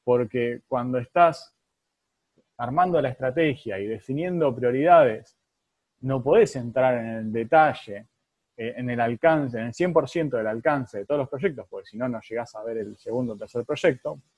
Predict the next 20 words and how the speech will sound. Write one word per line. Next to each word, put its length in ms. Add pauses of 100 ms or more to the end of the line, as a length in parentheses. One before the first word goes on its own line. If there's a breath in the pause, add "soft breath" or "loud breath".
ponete 320
al 140
tiempo, 440 (1160)
y, 540 (840)
y 160
ese 240
título 540
en 60
la 140
cabeza 360
de 120
cada 180
uno 220
de 40
los 120
participantes 600
significa 380
una 140
cosa 220
distinta. 460